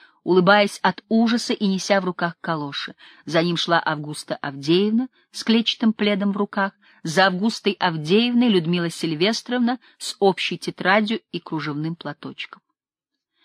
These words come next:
В партере Иван Васильевич надевал калоши, усаживался за режиссерский стол, Августа Авдеевна накидывала Ивану Васильевичу на плечи плед, и начиналась репетиция на сцене. Во время этой репетиции Людмила Сильвестровна,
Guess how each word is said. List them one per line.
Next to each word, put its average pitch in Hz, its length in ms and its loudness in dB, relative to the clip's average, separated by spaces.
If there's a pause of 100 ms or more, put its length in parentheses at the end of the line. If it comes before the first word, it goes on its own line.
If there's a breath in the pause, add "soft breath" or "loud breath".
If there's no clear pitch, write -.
(500 soft breath)
В - 120 -20
партере 311 480 4
Иван 294 180 6
Васильевич 277 340 2
надевал 220 340 6
калоши, 214 560 0
усаживался 196 720 0
за 175 100 -4
режиссерский 170 640 -6
стол, 233 360 -4 (360 soft breath)
Августа 220 400 4
Авдеевна 190 360 2
накидывала 175 640 -2
Ивану 160 220 0
Васильевичу 160 440 -6
на 170 120 -4
плечи - 340 -6
плед, 240 500 -2 (500)
и - 60 -10
начиналась 359 500 -4
репетиция 233 680 -4
на 180 120 -4
сцене. 143 520 -10 (640)
Во 190 120 4
время 233 240 4
этой 226 120 0
репетиции 233 460 0
Людмила 220 340 2
Сильвестровна, 180 840 -2